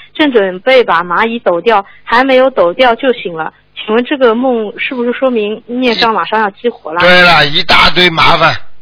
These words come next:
Speaker 2: 嗯。
Speaker 1: 啊，一大堆麻烦，不是生血液病什么的，是吧？
Speaker 2: 对，一大堆麻烦。
Speaker 1: 嗯，好，那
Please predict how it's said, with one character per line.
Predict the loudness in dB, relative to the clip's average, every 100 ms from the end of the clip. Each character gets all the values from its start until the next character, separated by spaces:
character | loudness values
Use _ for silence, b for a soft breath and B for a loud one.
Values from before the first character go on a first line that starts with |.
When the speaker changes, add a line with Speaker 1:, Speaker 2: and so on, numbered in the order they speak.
| -20 -20 -20 -20
Speaker 2:
嗯。 | -18 -20 -20 -20 -20 -18
Speaker 1:
啊， | -12 -10 -12
一 | -10
大 | -10
堆 | -8
麻 | -8 -10
烦， | -10 -8
不 | -6
是 | -2 0 2 2 0 -4
生 | -2 -2
血 | 0 -2
液 | -2
病 | -4 -4
什 | -6 -10
么 | -16
的， | -16
是 | -12
吧？ | -4
Speaker 2:
对， | -2 -2 -6 -10
一 |
大 | -6 -6
堆 | -6
麻 | -6 -6 -8
烦。 | -12 -20 _
Speaker 1:
嗯， | -10 -8 -8 -12 -18 b b b
好， | -18 -4 -2 -2 -4
那 | -4 0 2